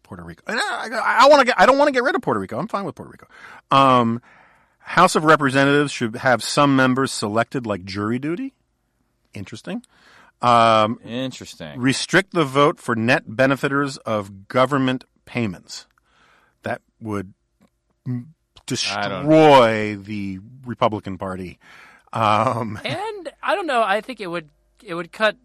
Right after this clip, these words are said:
Speaker 2: Equally,
Speaker 3: in un-, in
Speaker 2: yeah.
Speaker 3: unpredictable ways.
Speaker 1: I think probably.
Speaker 2: It would almost certainly be unconstitutional, but
Speaker 1: Yeah.
Speaker 2: uh,
Speaker 1: Um,
Speaker 3: Constitution.
Speaker 2: Yeah.
Speaker 3: This is called, this isn't the Constitution episode.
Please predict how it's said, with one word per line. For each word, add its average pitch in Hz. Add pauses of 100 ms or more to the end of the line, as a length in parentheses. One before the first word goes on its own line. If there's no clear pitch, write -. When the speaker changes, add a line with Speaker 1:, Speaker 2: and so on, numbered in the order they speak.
(320)
Speaker 2:
Equally, 98
Speaker 3:
in -
un-, 190
in 208
Speaker 2:
yeah. 190
Speaker 3:
unpredictable 180
ways. 123
Speaker 1:
I 131
think 156
probably. 113
Speaker 2:
It 117
would 127
almost 135
certainly 90
be 80
unconstitutional, 78
but 76 (120)
Speaker 1:
Yeah. 120 (200)
Speaker 2:
uh, 71 (640)
Speaker 1:
Um, 92 (420)
Speaker 3:
Constitution. 110
Speaker 2:
Yeah. 90
Speaker 3:
This 92
is -
called, 160
this 170
isn't 147
the 135
Constitution 147
episode. 110